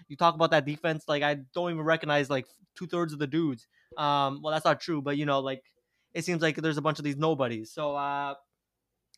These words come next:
you know, it's, it's, yeah, what the hell happened here? Like, yeah, what happened? What happened to everybody? Did they just, like, all leave? Um, did, like, did they not properly stock the roster at one point? They just, "Okay, we're done."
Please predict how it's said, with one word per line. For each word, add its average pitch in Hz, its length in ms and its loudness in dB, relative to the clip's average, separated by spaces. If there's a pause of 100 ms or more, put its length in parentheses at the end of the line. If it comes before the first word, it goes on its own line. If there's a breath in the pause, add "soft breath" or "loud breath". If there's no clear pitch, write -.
you 180 100 -2
know, 190 180 4
it's, - 400 -2 (800)
it's, 240 300 -6
yeah, 247 180 4
what 208 120 2
the 240 60 4
hell 214 140 10
happened 185 340 6
here? 117 180 -8
Like, 147 180 -8 (1080)
yeah, 415 180 -4
what 415 200 -2
happened? 415 420 -2
What 208 80 -2
happened 453 260 0
to 440 40 0
everybody? 370 480 0 (240)
Did 190 100 -4
they 254 80 -2
just, 254 180 -6
like, 180 140 2
all 170 200 2
leave? 214 520 -6 (360)
Um, 127 500 -4
did, 156 160 -6
like, 139 300 -4
did 147 140 -2
they 160 100 2
not 156 260 6
properly 175 380 2
stock 165 320 4
the 143 100 0
roster 147 440 2
at 214 120 0
one 208 220 0
point? 208 220 -4
They 147 80 -6
just, 139 180 -10 (360)
"Okay, 151 240 -2
we're 135 140 2
done." 135 340 2